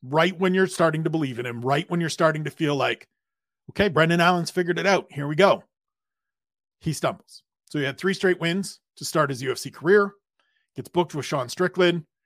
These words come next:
catches a loss, looked awful. Just looked awful. Gets two more wins, gets booked against Chris Curtis, goes out, looked awful. Overwhelmed, knocked out, finished, whole nine yards, didn't look good at all.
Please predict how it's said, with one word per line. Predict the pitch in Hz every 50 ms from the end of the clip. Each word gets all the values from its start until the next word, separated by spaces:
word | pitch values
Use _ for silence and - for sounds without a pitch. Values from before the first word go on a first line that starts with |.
| _ _ _
catches | - - 180 151 - 175 151
a | 160
loss, | 143 131 131 131 127 - -
looked | 139 135 - 151
awful. | 117 101 - - - _ _ _ _ _ _ _ _ _ _ _ _ _ _ _ _ -
Just | 214 214 202 - _ -
looked | 165 185 214 214 190
awful. | 185 202 - - 107 - _ _ _ _ _ _ _ _ _ _ _ _ _ _ _ _ _ _ _ _ _ -
Gets | 165 160 - -
two | - - 180
more | 170 160 156 151
wins, | 180 226 240 233 247 - - - _ _ _ _ _ _ -
gets | - 147 -
booked | - - 165 151 -
against | 151 135 143 127 -
Chris | - - 151 -
Curtis, | - - 214 226 214 214 202 - - - - _ _ _ _ _
goes | - 151 156 143 175
out, | 202 208 208 208 - _ _ _ _ _ _ _ _ _ _
looked | - 170 165 - -
awful. | 135 - - - - _ _ _ _ _ -
Overwhelmed, | 185 190 196 196 170 165 170 170 165 156 139
knocked | 156 160 170 160 - -
out, | 156 151 151 - -
finished, | - - 170 165 160 - - -
whole | - - 160 165
nine | 170 156 151 151
yards, | 139 135 135 135 135 - - - _ _ _ _ _ _ _ -
didn't | 156 156 156 151
look | 147 143 143
good | 156 139 127
at | 117
all. | 107 90 - _ _